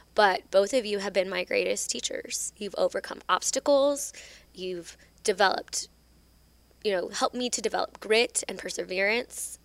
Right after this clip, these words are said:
And I remember in high school you telling me, "I wish I could give you a brand new car." And I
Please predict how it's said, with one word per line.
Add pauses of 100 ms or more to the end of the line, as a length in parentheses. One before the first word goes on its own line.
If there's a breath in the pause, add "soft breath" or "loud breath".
And (680 soft breath)
I
remember
in
high
school
you
telling
me,
"I
wish
I
could
give
you
a
brand
new
car." (640 soft breath)
And (1500)
I